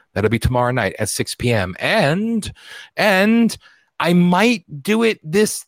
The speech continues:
Tuesday. I don't, I will make a decision by tomorrow. But we might be launching Tuesday night, the Voice of the People U S A Radio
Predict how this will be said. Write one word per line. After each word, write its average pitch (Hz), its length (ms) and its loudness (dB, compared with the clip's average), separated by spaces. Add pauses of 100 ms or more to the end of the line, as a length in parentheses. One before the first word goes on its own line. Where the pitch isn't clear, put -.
Tuesday. 196 840 0
I 143 320 -4
don't, 180 240 2
I 165 140 0
will 175 120 2
make 175 320 0
a 208 40 2
decision 170 640 -2
by 147 180 0
tomorrow. 101 800 -2 (580)
But 104 160 -8
we 113 100 -6
might 135 260 -4
be 143 140 -2
launching 131 480 -4
Tuesday 180 560 0
night, 165 360 -2
the 131 280 0
Voice 117 440 -4
of 139 60 -4
the 135 80 -4
People 131 520 -6
U 110 340 -4
S 139 200 -4
A 127 160 0
Radio 127 560 0